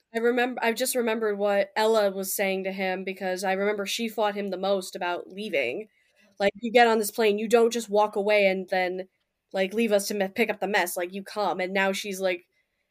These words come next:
in this moment, she'd probably be regretting those words because he didn't actually walk away. He had to,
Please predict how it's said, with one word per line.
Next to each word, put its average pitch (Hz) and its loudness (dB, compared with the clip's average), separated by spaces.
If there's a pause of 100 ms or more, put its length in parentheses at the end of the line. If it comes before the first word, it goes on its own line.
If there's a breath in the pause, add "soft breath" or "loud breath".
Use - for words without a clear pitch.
in 262 4
this 339 2
moment, 277 6
she'd 269 -2
probably 262 2
be 233 4
regretting 214 6
those 220 4
words 220 2
because 208 -2
he 214 -10
didn't 220 2
actually 196 0
walk 196 2
away. 196 0
He 196 -10
had 196 0
to, 196 -12